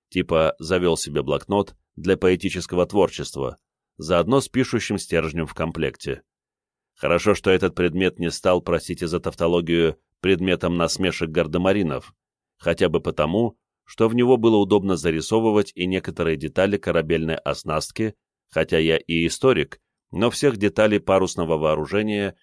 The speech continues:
просто знать не мог, не имел возможности такой.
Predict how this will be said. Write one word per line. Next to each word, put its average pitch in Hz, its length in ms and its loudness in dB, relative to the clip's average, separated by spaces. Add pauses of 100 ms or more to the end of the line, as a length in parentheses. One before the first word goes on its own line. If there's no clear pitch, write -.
(160)
просто 107 380 0
знать 87 340 -2
не 92 100 0
мог, 90 320 -4 (380)
не 113 260 0
имел 101 240 4
возможности 82 640 -2
такой. 73 480 -4